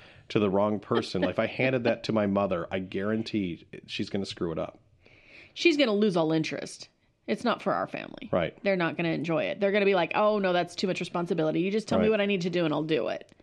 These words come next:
Speaker 1: But don't worry, Brian. I actually bought the
Speaker 2: But I love
Speaker 1: Widow's
Speaker 2: that
Speaker 1: Walk,
Speaker 2: game.
Speaker 1: uh, expansion. And the Widow's Walk is just like, "Hey, take the tile components and figurines from the first game, and we'll add in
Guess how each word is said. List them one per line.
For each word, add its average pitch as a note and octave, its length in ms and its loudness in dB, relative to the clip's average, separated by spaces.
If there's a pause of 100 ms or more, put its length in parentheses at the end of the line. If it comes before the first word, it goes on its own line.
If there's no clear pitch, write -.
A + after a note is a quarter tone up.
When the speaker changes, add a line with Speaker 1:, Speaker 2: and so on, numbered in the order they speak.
(300)
Speaker 1:
But A#2+ 160 0
don't F3+ 200 6
worry, D#3 180 6
Brian. F#2+ 340 2
I B2+ 140 4
actually D#3 320 2
bought G#2 320 2
the G2+ 80 0
Speaker 2:
But G2 80 6
I A3 80 4
love - 220 4
Speaker 1:
Widow's G#2 160 0
Speaker 2:
that - 80 -4
Speaker 1:
Walk, G2 240 4
Speaker 2:
game. C#3+ 260 -4
Speaker 1:
uh, F#2 260 0
expansion. F#2+ 720 -2
And A#2+ 120 0
the - 20 4
Widow's E3 340 2
Walk G2+ 280 0
is G2 100 0
just - 240 -4
like, G#2 220 2
"Hey, D3+ 400 0 (420)
take C#3+ 300 0
the B2 260 2
tile B2+ 400 2
components A#2+ 580 0
and G2 140 -4
figurines A2 680 2
from F#2+ 180 -4
the F#2+ 60 -2
first C#3 340 -2
game, G2 340 -2
and G2 320 -2
we'll C#3 240 0
add G#2+ 160 0
in G2+ 100 -4